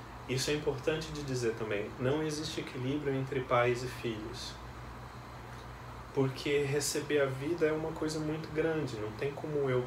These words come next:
pegar uma quantidade de dinheiro, de favores e falar, "Toma aqui, mãe, tá tudo certo agora." Então, sempre vai haver desequilíbrio. Tem pessoas que passam a vida buscando a aprovação dos pais,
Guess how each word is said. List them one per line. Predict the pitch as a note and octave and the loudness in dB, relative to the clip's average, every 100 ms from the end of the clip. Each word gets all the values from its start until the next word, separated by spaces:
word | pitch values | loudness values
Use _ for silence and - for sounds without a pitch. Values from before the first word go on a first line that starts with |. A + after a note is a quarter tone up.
| - | 2
pegar | B2+ A#2 A2+ A2 A2+ B2 B2+ | 0 2 2 4 6 8 6
uma | B2 A#2+ A2+ | 4 2 0
quantidade | A#2+ A2 A#2+ A2+ A2+ | -2 -2 2 2 2
de | A#2 A#2 | -4 -4
dinheiro, | A2+ A2 A2 A#2+ A2+ | -2 0 2 2 0
de | A#2 | 0
favores | A#2+ A2 A2 B2+ B2 | 0 2 4 4 4
e | - | 0
falar, | A#2+ A2 | 0 0
"Toma | - C3+ | 0 -2
aqui, | B2+ - C3 | -2 -2 -2
mãe, | B2+ B2 C3+ | 0 0 0
tá | C3+ | 0
tudo | B2+ C3+ C3+ | -2 -4 -4
certo | - A2+ A2 - | 0 0 0 -2
agora." | A#2+ A2 G2+ - - - - - - - - - | 0 2 2 -2 -8 -12 -12 -12 -12 -12 -10 -4
Então, | B2 D3+ D3 - | 0 2 0 -2
sempre | - - E3+ F3+ F3+ F3 | -2 2 4 2 2 -2
vai | D3+ C#3 B2+ | 2 4 4
haver | A#2 A#2+ A2+ A2+ - - - - - - | 4 2 2 2 -2 -10 -12 -14 -14 -8
desequilíbrio. | A2+ A2 G#2+ - A2+ G#2 A2 - - - | -4 0 0 0 -4 -4 -4 -8 -12 -4
Tem | C#3 C3+ | -2 0
pessoas | C#3 B2+ - D3 D3+ C3 B2 | 2 0 4 6 6 4 0
que | - | -4
passam | - B2+ B2 C#3 C3+ | 2 2 2 0 0
a | |
vida | C3 C#3+ D#3 | 0 0 -2
buscando | D3+ D3 - C#3 | -2 -2 -2 0
a | C3+ | 0
aprovação | C#3 C3 C3 C3 | 2 0 -2 -2
dos | B2+ - | -2 -2
pais, | A#2 G#2+ G#2+ A2 - | 0 0 0 -2 -6